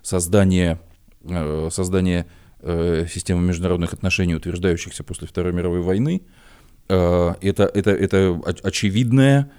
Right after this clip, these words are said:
э, очевидное стремление, э, обезопасить, обезопасить, э, в военном плане этот регион,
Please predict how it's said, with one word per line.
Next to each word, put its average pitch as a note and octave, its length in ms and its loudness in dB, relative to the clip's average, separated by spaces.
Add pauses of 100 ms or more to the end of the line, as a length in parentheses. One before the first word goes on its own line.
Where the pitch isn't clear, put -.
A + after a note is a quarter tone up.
(340)
э, F#2 320 4
очевидное G#2 480 2
стремление, A#2+ 840 4 (400)
э, F2 840 0 (800)
обезопасить, G#2+ 840 2 (400)
обезопасить, F#2+ 760 0
э, F#2+ 200 -2
в F2 120 -4
военном G2 460 2
плане A#2 320 2
этот G2+ 200 -2
регион, G2+ 600 -4